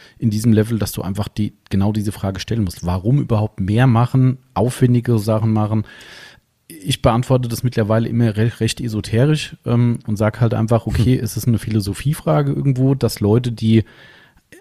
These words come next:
Speaker 1: Achtung, jetzt wird's wirklich esoterisch, ähm, dass du eine gewisse Bindung zu deinem Fahrzeug einfach hast und ein, ich sag mal, ein echtes Kanauba-Wachs, jetzt, Achtung, jetzt wird's richtig mies,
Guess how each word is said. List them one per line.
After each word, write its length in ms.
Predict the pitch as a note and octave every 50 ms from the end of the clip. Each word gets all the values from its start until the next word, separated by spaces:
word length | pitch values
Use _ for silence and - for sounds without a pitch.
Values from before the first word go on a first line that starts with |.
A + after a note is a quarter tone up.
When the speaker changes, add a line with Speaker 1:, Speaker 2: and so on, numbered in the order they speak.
| _ -
Speaker 1:
Achtung, 280 | G2+ G2+ - - A2 G2+
jetzt 180 | G2 - -
wird's 140 | G2+ F#2 -
wirklich 240 | G2+ G2 G2+ F2+ F#2
esoterisch, 580 | F#2+ F2+ F2 - F#2 F#2 F2+ F#2 G2+ - - - -
ähm, 440 | G#2 G2+ G2+ G2 G2 G2 G2+ - - - - _ -
dass 160 | G#2 F#2+ -
du 260 | - A2 G#2 G#2+ - - _ G#2+
eine 120 | G#2+ G2
gewisse 380 | - - - G2 G#2+ G#2+ A#2 G#2+
Bindung 540 | - - - B2 C3+ E3 E3+ E3 E3 E3 -
zu 100 | - C3
deinem 220 | B2 A#2+ A2+ G#2+
Fahrzeug 560 | - - - G#2 A#2 C3+ - - D3 C3 B2
einfach 480 | A#2 G#2+ A#2 A#2 B2+ A#2 - - - - _ _
hast 580 | - - C3 D#3 D#3+ - - - - - - _ _ _ _ _
und 300 | B2 A#2+ A#2 - - -
ein, 340 | - G#2+ G#2 G#2 G2+ - - _ _
ich 80 | - -
sag 180 | - F#2 -
mal, 80 | - G2+
ein 60 | -
echtes 260 | - G#2+ - - -
Kanauba-Wachs, 680 | - - A2+ G2 F#2+ G#2 A#2 C3 C3 A#2 A#2+ A#2+ - -
jetzt, 260 | - F2+ - - - -
Achtung, 240 | - - - G2
jetzt 140 | F2+ - -
wird's 160 | - F2 -
richtig 260 | A2+ G#2+ - A2+ - -
mies, 220 | A2 A2+ A#2 A#2